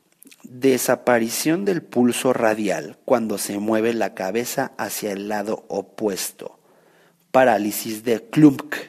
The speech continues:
Descripción de la atetosis. Movimientos lentos y torsionales que son a menudo más graves en los músculos apendiculares.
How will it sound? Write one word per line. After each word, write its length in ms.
Descripción 880
de 100
la 280
atetosis. 800
Movimientos 800
lentos 720
y 40
torsionales 920
que 100
son 240
a 60
menudo 360
más 280
graves 420
en 80
los 180
músculos 560
apendiculares. 1080